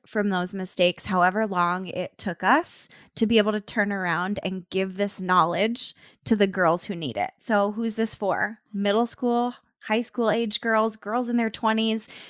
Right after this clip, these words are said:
families that are supporting girls who are struggling with things like body image, all the things we just talked about. These conversations will be directly for you, your family, the caretakers,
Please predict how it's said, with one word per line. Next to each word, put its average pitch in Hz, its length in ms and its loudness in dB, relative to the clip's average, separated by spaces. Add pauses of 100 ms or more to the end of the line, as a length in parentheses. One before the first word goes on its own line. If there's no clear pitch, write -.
(180)
families 247 680 4
that 208 120 4
are 180 120 -2
supporting 214 680 -2
girls 214 360 2
who - 100 -2
are 165 80 2
struggling 202 680 -2
with 262 180 -2
things 254 360 -4
like 254 180 -6
body 262 360 0
image, 262 340 -4
all 214 160 2
the 220 100 -2
things 226 260 -4
we 220 80 -6
just 214 240 -10
talked - 280 -8
about. 262 320 -4 (480)
These 233 280 4
conversations 226 880 0
will 202 100 -4
be 185 140 -10
directly 196 540 0
for 180 220 -8
you, 226 460 -2
your 208 200 -6
family, 202 600 0
the 190 100 -6
caretakers, 196 880 0